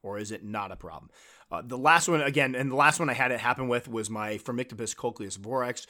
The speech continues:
which they obviously, these guys burrow like crazy, and I put mine in what I didn't think was a particularly deep container. It was about three inches, and the spider was pushing about two.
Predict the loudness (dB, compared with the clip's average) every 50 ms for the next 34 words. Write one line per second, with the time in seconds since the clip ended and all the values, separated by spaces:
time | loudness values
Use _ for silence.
0 | -20 -20 -20 -20 _ -8 -6 -6 -6 -8 -8 -6 -4 -2 -2 -2 -2 -4 -6 -6
1 | -8 -8 -8 -8 -10 -8 0 0 0 2 4 4 4 4 4 0 -2 0 2 4
2 | 4 4 4 2 -2 -6 -10 -12 -12 -14 -18 -8 -2 0 2 2 2 2 0 -4
3 | -6 -6 -8 -10 -12 -12 -12 -14 -6 0 0 0 0 2 0 2 2 2 0 0
4 | -4 -6 -10 -10 -10 -8 -6 -4 -4 -4 -4 -6 -6 -6 -2 -2 -2 -2 0 -4
5 | -4 -6 -8 -12 -12 -6 -2 -2 -2 0 0 -2 0 0 0 -2 -2 -6 -6 -4
6 | -4 -4 -4 -4 -8 -10 -8 -8 -8 -10 -10 -8 -6 -4 0 2 0 0 0 -4
7 | -16 -20 -20 -20 _ _ -2 -2 0 -2 -4 -6 -6 -8 -8 0 2 2 4 4
8 | 4 2 2 0 -2 -2 -4 -4 -4 -2 0 0 0 0 0 -4 -6 -6 -6 -6
9 | -6 -4 -6 -8 -6 -6 -6 -8 -8 -10 -16 -4 0 2 2 2 0